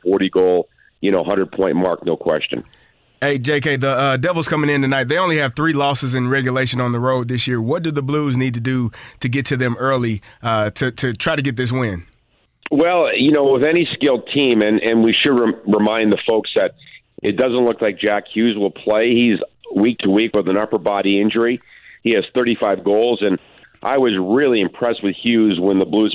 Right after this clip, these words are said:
Speaker 1: played the Devils a few weeks ago. Uh, he had a couple of goals against the Blues. The Blues came back and won that game, but he's a really good player. But they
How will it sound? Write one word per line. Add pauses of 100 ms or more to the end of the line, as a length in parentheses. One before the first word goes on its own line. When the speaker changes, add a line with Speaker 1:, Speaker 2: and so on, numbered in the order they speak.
(140)
Speaker 1:
played
the
Devils
a
few
weeks
ago. (340)
Uh,
he
had
a
couple
of
goals
against
the
Blues.
The
Blues
came
back
and
won
that
game, (640)
but
he's
a
really
good
player.
But (240)
they